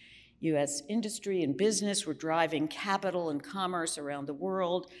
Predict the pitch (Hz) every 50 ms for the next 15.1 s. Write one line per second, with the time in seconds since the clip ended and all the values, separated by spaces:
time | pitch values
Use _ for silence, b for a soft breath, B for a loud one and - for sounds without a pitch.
0 | B B B - 170 175 180 180 180 180 180 180 180 180 185 180 175 165 185 226
1 | 240 233 262 233 208 170 147 139 - 160 139 139 - - - 113 113 104 B B
2 | B B B B B B B - 202 202 196 202 196 202 - - 262 285 - 254
3 | 214 202 - 156 147 147 165 165 175 185 196 196 190 - - 82 52 58 78 -
4 | - - b b b b b b b b _ _ - 160 151 139 - 156 143 139
5 | 139 139 135 143 139 139 160 165 170 175 175 160 - 123 123 123 - - - 165
6 | 156 151 143 127 - - - 107 92 90 - - - _ _ _ _ _ _ _
7 | _ - b b b b b b b b b b b b _ - 269 254 311 523
8 | 269 269 - 214 185 185 - - 233 - - 202 180 - 226 240 220 202 180 160
9 | 147 147 165 - - - - 262 262 226 190 156 139 127 147 - - - - -
10 | - - _ _ _ _ _ - 170 170 165 170 170 156 156 151 139 131 135 143
11 | 143 143 143 139 139 143 143 143 180 170 170 175 165 143 131 - - 131 123 -
12 | - - 147 135 135 - 185 202 196 151 135 135 - - - 147 143 123 127 131
13 | 139 143 143 147 139 - 143 139 - - 185 180 165 147 147 147 139 - 147 147
14 | 151 143 147 156 160 151 139 147 131 120 - - - 180 165 135 127 139 175 175
15 | -